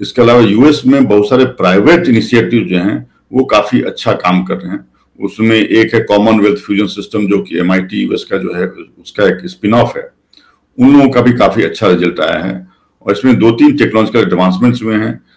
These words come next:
जिससे कारण ये हो पा रहा है। एक तो है कि हाई temperature सुपर कंडक्टिंग magnets, इसमें हम लोग एक जो विधि होता है, जिसमें मैं काम करता रहा हूँ, जिसको tokenomic एक device बोलते हैं, जो कि एक रशियन invention था,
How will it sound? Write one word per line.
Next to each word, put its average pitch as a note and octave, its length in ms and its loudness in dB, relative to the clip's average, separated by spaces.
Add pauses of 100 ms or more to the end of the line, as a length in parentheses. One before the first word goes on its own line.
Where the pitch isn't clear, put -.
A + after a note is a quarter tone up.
(140)
जिससे G#2+ 220 -4
कारण G#2+ 340 -2
ये G#2+ 60 2
हो G2+ 120 0
पा F#2+ 140 -4
रहा G2 200 -2
है। - 200 -8
एक B2+ 220 2
तो B2 60 2
है A#2+ 100 6
कि A#2+ 180 -2
हाई A2+ 260 0
temperature B2 540 0
सुपर A2+ 320 -4
कंडक्टिंग G#2 600 0
magnets, F#2 640 -2 (460)
इसमें B2+ 400 2
हम A2+ 240 2
लोग B2+ 320 2 (240)
एक D3 220 4
जो A#2+ 380 2
विधि G2+ 200 2
होता A2+ 200 2
है, G2 120 2
जिसमें G2 580 -2
मैं F#2+ 240 -2
काम G2 260 0
करता F#2 240 -6
रहा F2+ 80 -4
हूँ, E2+ 100 -6
जिसको - 180 -12
tokenomic F#2+ 640 -2
एक F2 60 -8
device F2+ 380 -4
बोलते F2 280 -12
हैं, F#2 260 -14 (520)
जो F#2+ 60 -10
कि G#2 140 -6
एक F#2 80 -2
रशियन F#2+ 320 0
invention G2 440 2
था, - 340 -10